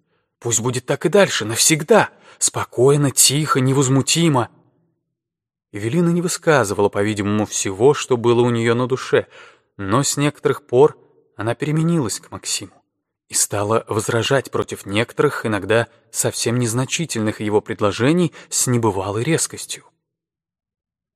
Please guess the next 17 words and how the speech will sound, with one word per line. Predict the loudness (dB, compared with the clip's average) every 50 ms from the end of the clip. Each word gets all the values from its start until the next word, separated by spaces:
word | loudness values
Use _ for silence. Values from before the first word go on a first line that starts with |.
| _ _ _ _ _ _ _ _ _ _
Старик | -12 -8 -6 -4 -2 -2 -2 -4
смотрел | -4 -2 -4 -2 -2 0 0 0 0
на | 0
неё | 0 -2 0 0 2
из-под | 0 0 -2 -4 -4 -2
бровей | 0 0 0 0 0 -2
пытливыми | -2 -4 -6 -6 -6 -4 -4 -4 -4 -6 -4
глазами — | -4 -2 -2 -2 0 2 2 4 4 2 0 -2 -4 _ _ _ _ _ _
которые | -10 -6 -2 0 0 0
встречались | -2 -4 -6 -8 -6 -2 0 2 2 2 0 -2
порой | -4 -4 0 2 2 0 0 _ _ _ _ _ -10
с | -8 -6 -4
гневным | -4 -2 0 2 4 4 4 4 4 2 0
сверкающим | 0 0 0 0 0 2 2 2 2 2 0 -4 -6
взглядом | -6 -4 -2 0 2 2 2 2 2
молодой | 0 2 2 2 2 0
девушки. | 0 0 -2 -2 -2 -4 -6 -10 -12 -14 -16 -20